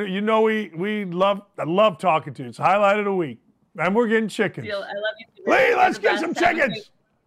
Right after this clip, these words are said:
Speaker 2: great, get some chickens, Lee. Do
Speaker 1: See
Speaker 2: it.
Speaker 1: ya,
Speaker 2: Just go get 'em.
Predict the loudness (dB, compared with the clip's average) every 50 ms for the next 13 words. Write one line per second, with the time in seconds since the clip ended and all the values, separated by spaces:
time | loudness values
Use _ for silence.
0 | _ _ _ _ _ _ _ -8 -8 -8 -8 -8 -8 -6 -6 -6 -6 -6 -6 -6
1 | -6 -6 -6 -6 -6 -6 -8 -8 -8 -8 -8 -8 -6 -6 -8 -8 -8 -8 -8 -8
2 | -8 -8 -4 0 2 2 4 4 4 4 2 2 2 0 0 0 2 2 4 4
3 | 2 2 0 -4 -8 _ _ _ _ -20 -20 _ _ _ -20 -20 -14 -8 -8 -8
4 | -8